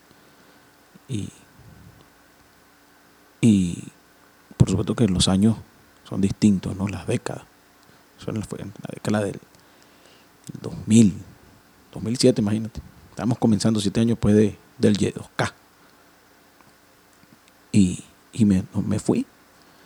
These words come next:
Me pagué yo el pasaje, eso sí. Yo me pagué el pasaje. Decía, "No, papá, porque si no me gusta esa vaina, me devuelvo". Compré mi pasaje abierto por tres meses.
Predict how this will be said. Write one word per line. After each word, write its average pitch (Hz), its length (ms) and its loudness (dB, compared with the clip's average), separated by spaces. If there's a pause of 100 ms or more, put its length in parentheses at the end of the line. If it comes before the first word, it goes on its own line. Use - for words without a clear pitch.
(380)
Me 110 160 6
pagué 101 200 8
yo 110 100 12
el 120 60 10
pasaje, 107 440 4
eso - 140 -4
sí. - 180 -4 (1000)
Yo 101 80 -4
me 101 120 2
pagué 92 180 4
el 87 80 0
pasaje. 92 400 -2
Decía, 90 320 0
"No, 104 640 -2
papá, - 380 -8 (840)
porque - 200 -8
si - 100 0
no 92 120 4
me 98 100 6
gusta 110 240 4
esa 113 200 4
vaina, 123 380 4
me 123 260 6
devuelvo". 90 520 2
Compré 92 260 -2
mi 95 80 2
pasaje 95 300 2
abierto 95 280 2
por 92 160 -6
tres - 220 -4
meses. 127 340 2